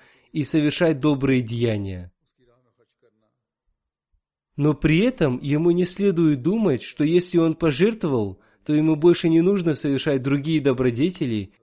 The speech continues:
и выполнять остальные свои обязанности. Ему также не следует, подобно торговцу, думать, что он получит прибыль,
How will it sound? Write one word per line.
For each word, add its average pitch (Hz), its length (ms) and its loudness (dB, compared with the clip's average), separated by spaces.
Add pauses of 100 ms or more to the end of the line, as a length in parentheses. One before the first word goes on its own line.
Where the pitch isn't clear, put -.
(120)
и 165 100 4
выполнять 165 540 4
остальные 143 600 -2
свои 127 320 -2
обязанности. 110 1080 -2 (2500)
Ему 170 300 2
также 202 440 4
не 180 120 2
следует, 175 720 0
подобно 156 480 2
торговцу, 135 800 -2
думать, 147 520 -2
что - 260 -4
он 170 160 0
получит 165 540 -2
прибыль, 147 600 -2